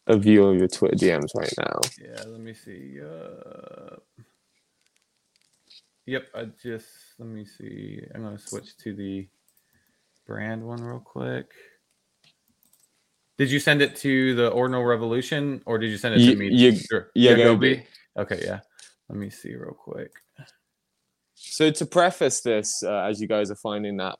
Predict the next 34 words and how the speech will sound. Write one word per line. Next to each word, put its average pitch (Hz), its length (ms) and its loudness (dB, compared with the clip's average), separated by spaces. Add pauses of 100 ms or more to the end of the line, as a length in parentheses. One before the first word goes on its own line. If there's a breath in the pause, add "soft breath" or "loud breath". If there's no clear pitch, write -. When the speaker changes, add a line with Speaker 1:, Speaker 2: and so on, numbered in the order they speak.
(260)
Speaker 1:
a 123 100 2
big 151 280 2
priority 117 600 2
with, 104 380 0
well, 101 140 -2
the 107 100 -10
V 170 200 2
two 139 280 4
was, 107 300 2 (600)
V 196 180 6
one 156 400 6
was 120 180 0
so 127 300 0
crazy. 104 480 -2
It - 80 -10
was 120 200 -2
<laughs> 143 80 4
like, - 100 0 (280)
it 175 140 6
was 165 160 6
the 147 80 0
most 139 240 0
janky 139 420 -2
experience 117 480 -2
you 117 80 -6
can 110 100 -4
imagine. 107 460 -4 (380 loud breath)
V 185 180 6
two 160 240 6
was 117 160 2
like, 110 260 2
"Okay, 98 220 2
can 151 320 -2
you 143 440 0